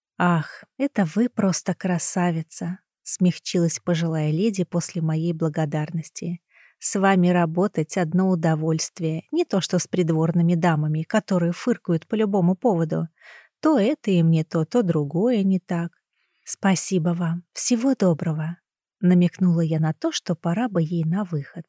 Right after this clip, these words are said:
"Всегда рада помочь, милочка, всегда рада",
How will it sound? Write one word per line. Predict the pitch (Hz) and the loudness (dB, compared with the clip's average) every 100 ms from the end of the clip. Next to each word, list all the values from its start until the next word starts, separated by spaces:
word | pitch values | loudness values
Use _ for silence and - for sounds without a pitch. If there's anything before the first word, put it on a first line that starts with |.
| _ _ _ _ _ _ _ _ _ | _ _ _ _ _ _ _ _ _
"Всегда | - 233 180 170 | 0 2 4 4
рада | 160 151 156 | 6 4 2
помочь, | - 165 160 160 - | 0 0 2 2 0
милочка, | 190 175 175 - 254 | 0 0 0 -2 -4
всегда | - - 311 254 240 | -4 -2 0 2 2
рада", | 214 160 151 156 | 2 0 -2 -6